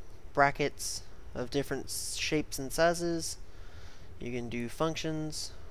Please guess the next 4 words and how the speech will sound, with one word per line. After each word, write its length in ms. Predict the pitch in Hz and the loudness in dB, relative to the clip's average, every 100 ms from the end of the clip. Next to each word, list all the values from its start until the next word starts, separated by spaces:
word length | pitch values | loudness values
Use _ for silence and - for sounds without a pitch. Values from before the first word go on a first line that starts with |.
| - | -6
such 280 | - 127 | -4 -2
as 120 | 117 - | -2 -4
trig, 560 | - 156 151 147 143 - - - - - - - - | 0 4 4 4 0 -6 -8 -8 -8 -8 -8 -8 -2
inverse. 720 | 147 147 147 147 147 - - | 0 2 2 2 2 -2 -4